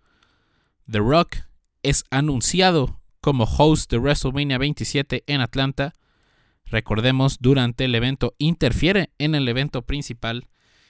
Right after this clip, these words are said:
entre, de, entre John Cena y The Miz. The Miz obtiene, eh, la retención del campeonato de W W E y una noche después, en Raw,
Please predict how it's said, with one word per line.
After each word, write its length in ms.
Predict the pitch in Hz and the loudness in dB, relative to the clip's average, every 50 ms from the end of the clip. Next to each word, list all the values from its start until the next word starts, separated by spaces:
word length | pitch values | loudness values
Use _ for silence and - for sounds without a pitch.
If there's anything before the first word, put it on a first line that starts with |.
| _ _ _ _ - | _ _ _ _ -8
entre, 540 | 131 139 139 131 - - 127 127 127 - - _ _ _ _ _ _ - | -6 -6 -6 -6 -6 -8 -6 -6 -6 -8 -10 _ _ _ _ _ _ -16
de, 580 | 127 127 120 113 110 110 107 104 107 - 117 | -8 -4 -4 -2 -2 -2 -2 -4 -4 -6 -6
entre 240 | 113 110 - 107 104 | -6 -6 -6 -8 -6
John 140 | - 135 139 | -4 -4 -4
Cena 320 | 131 - 147 139 135 127 - | -4 -4 -6 -6 -6 -8 -6
y 120 | 131 127 | -6 -6
The 120 | 117 110 101 | -4 -4 -4
Miz. 460 | 104 113 139 180 - - - - - - - | -6 -6 -8 -8 -8 -10 -12 -14 -14 -14 -10
The 140 | 107 110 107 | -8 -8 -6
Miz 280 | 113 127 139 135 - - | -6 -6 -6 -8 -8 -10
obtiene, 680 | - 113 - - - 120 127 139 151 160 160 151 139 - _ _ | -12 -12 -12 -10 -8 -6 -6 -4 -4 -4 -4 -6 -6 -10 _ _
eh, 260 | - 117 110 107 104 | -8 -6 -4 -4 -4
la 140 | 104 104 104 | -4 -4 -6
retención 480 | 101 104 95 - 101 98 - 180 196 190 | -6 -6 -8 -8 -10 -8 -8 -8 -6 -6
del 120 | 165 131 | -8 -8
campeonato 460 | - 143 139 - 135 135 135 - - | -6 -6 -4 -4 -4 -4 -4 -6 -6
de 80 | 117 107 | -6 -6
W 300 | 117 123 127 123 120 117 | -6 -6 -8 -6 -8 -6
W 320 | 120 120 120 113 107 117 143 | -6 -6 -6 -6 -6 -8 -8
E 80 | 185 _ _ _ _ _ _ _ _ _ _ _ - | -12 _ _ _ _ _ _ _ _ _ _ _ -10
y 140 | 120 127 | -6 -4
una 180 | 160 175 165 156 | -2 0 0 -2
noche 320 | 156 160 165 - - 151 | -2 -2 -4 -2 -2 -2
después, 720 | 120 113 - - - - 139 139 139 143 - - - - - - _ _ _ _ | -2 -2 -4 0 2 4 4 4 4 0 -2 -6 -8 -8 -12 -16 _ _ _ _
en 240 | - 107 98 95 95 | -8 -8 -6 -6 -4
Raw, 360 | 117 147 170 156 135 156 - | -4 -2 -2 -2 -2 -4 -8